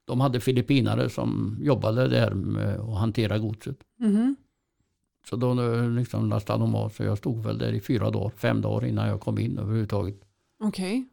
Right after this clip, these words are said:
Speaker 1: Ja.
Speaker 2: För att de skulle kolla igenom så att
Speaker 1: Ja,
Speaker 2: du inte hade
Speaker 1: ja,
Speaker 2: med dig
Speaker 1: ja,
Speaker 2: något
Speaker 1: att du
Speaker 2: annat.
Speaker 1: inte hade sprit, eller det är totalförbjudet i
Speaker 2: Ja.
Speaker 1: Riyadh. Och,
Speaker 2: Ja.
Speaker 1: och du får inte ha, du får inte ha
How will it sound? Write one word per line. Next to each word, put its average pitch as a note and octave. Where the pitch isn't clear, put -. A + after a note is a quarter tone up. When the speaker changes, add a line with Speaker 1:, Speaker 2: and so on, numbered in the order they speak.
Speaker 1:
Ja. G2
Speaker 2:
För B3
att A#3
de A3+
skulle A3+
kolla A3+
igenom G3+
så G#3+
att G#3
Speaker 1:
Ja, B2
Speaker 2:
du B2
inte G#3
hade A#2
Speaker 1:
ja, A#2
Speaker 2:
med -
dig B2+
Speaker 1:
ja, B2+
Speaker 2:
något B2
Speaker 1:
att C3
du C3
Speaker 2:
annat. C3
Speaker 1:
inte A2+
hade A2+
sprit, G#2+
eller G#2+
det A2
är G#2+
totalförbjudet A2
i G#2+
Speaker 2:
Ja. A2
Speaker 1:
Riyadh. G2
Och, G2
Speaker 2:
Ja. G3
Speaker 1:
och F3+
du A#2
får A2
inte A2
ha, G#2+
du A#2+
får A#2+
inte A2+
ha A#2